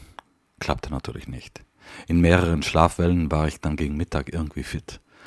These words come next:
Dazwischen ging ich zweimal mit der Hündin raus. Am Nachmittag unternahmen meine Frau und ich einen längeren Spaziergang mit dem Tier. Sie läuft für einen viermonatigen Welpen bereits sehr gut an der Leine.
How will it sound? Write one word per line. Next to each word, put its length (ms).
Dazwischen 420
ging 160
ich 100
zweimal 360
mit 160
der 80
Hündin 280
raus. 400
Am 100
Nachmittag 540
unternahmen 540
meine 200
Frau 180
und 160
ich 120
einen 140
längeren 320
Spaziergang 580
mit 120
dem 160
Tier. 260
Sie 160
läuft 400
für 180
einen 200
viermonatigen 680
Welpen 380
bereits 340
sehr 160
gut 240
an 80
der 80
Leine. 360